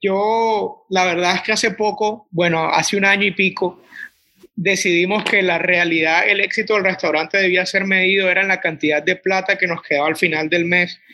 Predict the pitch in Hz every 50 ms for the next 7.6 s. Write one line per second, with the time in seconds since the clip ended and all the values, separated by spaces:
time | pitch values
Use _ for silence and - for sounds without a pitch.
0 | - - - _ _ 104 - 160 151 156 160 165 175 175 175 180 175 170 - 156
1 | 147 143 147 160 156 - 175 175 170 170 185 175 - 170 165 - 156 143 143 135
2 | 135 143 147 147 143 131 131 - - - - - - - - - - - - -
3 | _ _ _ _ _ _ _ _ _ _ _ _ _ _ _ _ 180 175 180 180
4 | 175 170 170 170 180 170 170 175 185 196 214 226 226 226 214 190 208 196 190 -
5 | 208 208 208 208 196 185 170 175 - 175 160 - 160 165 160 - - - 202 202
6 | 208 208 214 196 208 - 208 196 190 185 180 - 196 190 190 196 208 190 - -
7 | 180 165 - - 156 143 135 131 - - -